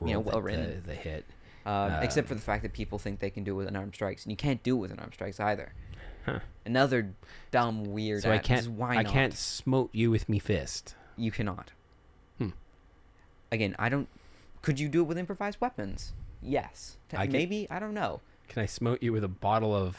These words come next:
Speaker 2: uh, broken bottle in the bar?
Speaker 1: Technically, it's an, a melee weapon attack, right? With an improvised weapon?
Speaker 2: Yeah.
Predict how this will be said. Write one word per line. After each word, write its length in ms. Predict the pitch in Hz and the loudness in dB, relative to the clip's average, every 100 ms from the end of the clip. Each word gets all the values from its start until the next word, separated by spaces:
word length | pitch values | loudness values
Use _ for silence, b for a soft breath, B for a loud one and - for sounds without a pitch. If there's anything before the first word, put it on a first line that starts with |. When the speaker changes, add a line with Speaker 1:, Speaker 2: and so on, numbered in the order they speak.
| - | -4
Speaker 2:
uh, 180 | 101 95 | -2 0
broken 360 | 113 107 101 | 2 2 2
bottle 280 | 87 95 104 | 2 0 0
in 100 | 98 | 0
the 60 | 87 | 0
bar? 220 | 85 95 | 0 4
Speaker 1:
Technically, 300 | 123 143 196 | 4 4 0
it's 100 | 160 | 0
an, 180 | 135 - | -4 -2
a 60 | 139 | -2
melee 240 | 135 147 | 0 0
weapon 280 | 123 117 123 | 0 -2 -4
attack, 300 | 101 - - | -6 -6 -4
right? 320 | 98 107 - | -2 -2 -2
With 160 | 120 110 | -10 -8
an 140 | 98 - - | -8 -8 -10
improvised 480 | 98 107 98 98 | -8 -2 -2 -2
weapon? 260 | 104 - - | -4 -4 -2
Speaker 2:
Yeah. 160 | 135 | -2